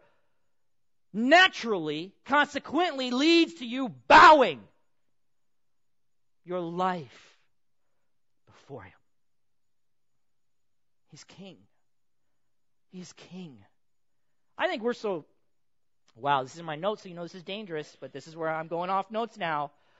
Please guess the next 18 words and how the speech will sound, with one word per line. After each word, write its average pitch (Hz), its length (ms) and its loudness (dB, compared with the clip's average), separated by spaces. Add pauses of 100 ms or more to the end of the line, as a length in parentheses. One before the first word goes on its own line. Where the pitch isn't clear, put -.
(140)
But 208 60 0
I 214 80 0
think 349 260 -8
in 240 240 -8
our 226 420 2 (560)
world, 147 480 -2
in 147 60 -10
our 165 100 -4
country 190 540 -12
specifically, 160 640 -14
you 147 100 -14
know, 170 100 -8
we're 170 100 -8
so 339 360 -14
independent. 226 800 -10 (100)
Democracy, 175 600 -2
democracy, 190 560 -2
right? 220 200 -2